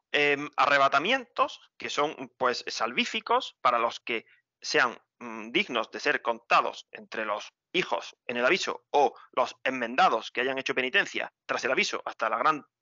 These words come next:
el inicio de los tres años y medio finales de la gran tribulación, pues ese don no se puede comprar ni vender. Y clarísimamente está diciendo la Virgen: "Nos acercamos a la mitad de la semana,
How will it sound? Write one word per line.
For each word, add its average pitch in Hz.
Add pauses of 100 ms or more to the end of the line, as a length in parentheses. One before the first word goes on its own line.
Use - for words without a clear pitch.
el 113
inicio 127
de 117
los -
tres 131
años 131 (200)
y -
medio 143
finales 156
de 120
la 127
gran 190
tribulación, 202 (300)
pues 131
ese 214
don 208
no 208
se 196
puede 202
comprar 180
ni 170
vender. 147 (760)
Y - (680)
clarísimamente 190
está 190
diciendo 165
la 156
Virgen: 135
"Nos 135
acercamos 131
a 131
la 127
mitad 165
de 147
la 185
semana, 170